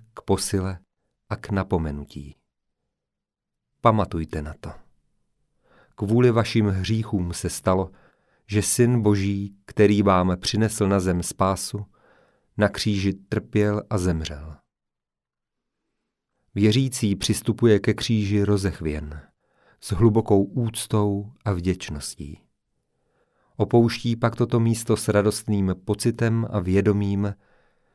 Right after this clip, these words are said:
že obětí smrti na kříži byl také on zproštěn svých hříchů. Avšak ty, kdo vážně hledáš, jdi.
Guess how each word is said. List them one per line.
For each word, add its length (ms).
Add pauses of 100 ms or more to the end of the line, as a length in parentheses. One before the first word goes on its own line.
(100)
že 160
obětí 560
smrti 440
na 160
kříži 500
byl 240
také 460
on 360
zproštěn 720
svých 440
hříchů. 640 (1600)
Avšak 380
ty, 200
kdo 240
vážně 380
hledáš, 640
jdi. 560